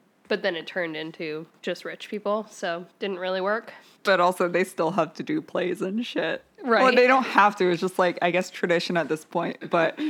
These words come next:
Speaker 2: <clears throat> I don't know. I think that's really funny. Like, can you imagine all the Bushes just lining up and
Speaker 1: Yeah.
Speaker 2: they're, like, doing a fucking play, but also, le-, also they're, like, piss drunk?
Speaker 1: So,
Speaker 2: <laughs>
Speaker 1: I mean, yeah, even more so than that, like,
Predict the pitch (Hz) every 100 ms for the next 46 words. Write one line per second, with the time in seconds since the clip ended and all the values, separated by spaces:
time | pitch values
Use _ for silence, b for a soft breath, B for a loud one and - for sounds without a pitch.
0 | 262 208 170 170 170 175 165 170 - -
1 | 180 - 180 185 165 - _ _ b b
2 | b _ - 180 170 170 202 202 170 170
3 | 175 160 - 214 196 214 202 190 196 196
4 | 185 185 147 170 160 185 165 180 175 170
5 | 160 170 170 190 196 175 175 185 170 170
6 | - - _ _ - 170 180 185 190 -
7 | 185 196 190 - 190 170 180 170 165 170
8 | 190 180 180 175 - - 170 165 165 165
9 | 160 156 - 156 - 151 160 180 - b
10 | b b - 311 277 262 262 247 226 -
11 | - - - 339 277 285 302 294 262 -
12 | - 254 370 302 190 170 160 202 - 285
13 | 277 311 302 311 320 311 - 226 214 202
14 | 196